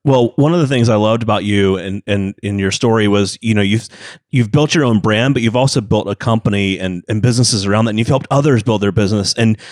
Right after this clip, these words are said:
I, I found this con-, this comment interesting. You're recognized as one of the top customer generators in the world, especially in financial services. So, like, how did you get into that space,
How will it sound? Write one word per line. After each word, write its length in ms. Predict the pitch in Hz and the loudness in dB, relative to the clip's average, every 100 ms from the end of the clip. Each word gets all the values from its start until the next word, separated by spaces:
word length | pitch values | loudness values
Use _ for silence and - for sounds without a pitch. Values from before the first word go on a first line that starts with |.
| - - _ | -20 -20 _
I, 120 | 139 - - | -8 -6 -4
I 140 | 143 - - | -4 -4 -8
found 240 | - 160 | -2 0
this 140 | 160 - | 0 0
con-, 320 | 147 135 127 _ - | 0 -2 -2 _ -6
this 260 | 151 131 | 0 0
comment 360 | - 156 135 107 | 0 0 0 0
interesting. 560 | 113 151 131 123 107 107 | -2 0 0 0 0 0
You're 160 | 127 | 2
recognized 540 | 127 143 175 165 143 127 | 2 2 0 0 2 0
as 100 | 143 | 0
one 140 | 127 | 0
of 60 | 107 | 0
the 80 | 101 | -2
top 480 | 127 143 160 - | -2 0 -2 -2
customer 440 | - 156 - 151 123 | -2 -2 0 0 0
generators 420 | 123 120 117 107 | 2 2 2 2
in 80 | 107 | -2
the 80 | 101 | 0
world, 260 | 113 110 | 0 0
especially 320 | 107 143 - | 0 -4 -2
in 60 | 113 | -2
financial 280 | 117 107 110 | -2 -4 -4
services. 420 | 120 110 113 - | -6 -6 -6 -2
So, 140 | 131 | 0
like, 180 | 120 - - - _ | 0 -2 -14 -20 _
how 180 | - 156 | -4 -2
did 180 | 185 151 | 0 0
you 140 | 151 | 0
get 180 | 135 131 | 0 0
into 200 | 131 117 | 2 0
that 260 | 101 113 - | 0 -2 -2
space, 540 | - 160 190 190 | -2 0 0 -2